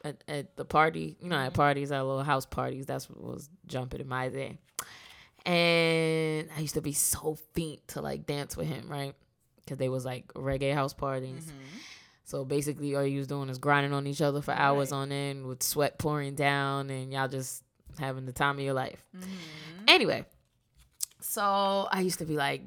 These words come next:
Speaker 1: dead ass looking for him, like, praying, like, "Oh, I hope he's coming, I hope he's coming, I hope he's coming."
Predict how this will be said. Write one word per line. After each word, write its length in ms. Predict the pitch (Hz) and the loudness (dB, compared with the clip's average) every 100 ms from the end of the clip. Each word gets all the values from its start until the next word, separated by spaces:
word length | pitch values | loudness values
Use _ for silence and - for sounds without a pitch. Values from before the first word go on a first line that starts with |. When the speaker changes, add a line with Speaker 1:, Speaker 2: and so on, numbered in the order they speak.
| - _ - | -16 _ -2
Speaker 1:
dead 240 | 160 156 | 0 4
ass 320 | 151 147 139 | 4 2 0
looking 220 | 143 135 135 | -6 -10 -12
for 80 | |
him, 200 | 143 139 117 | -10 -12 -10
like, 220 | 101 - _ - - - | -10 -12 _ -16 -6 -4
praying, 360 | 151 147 139 | -4 -6 -8
like, 160 | 82 - | -12 -12
"Oh, 40 | - - | -14 -16
I 40 | |
hope 260 | - - - | -16 -14 -14
he's 140 | - | -14
coming, 260 | - 104 85 | -14 -14 -16
I 20 | |
hope 140 | 143 - | -20 -20
he's 100 | 71 | -20
coming, 240 | - 65 | -20 -20
I 40 | 65 | -20
hope 180 | - - | -20 -18
he's 100 | - | -18
coming." 240 | - - | -18 -20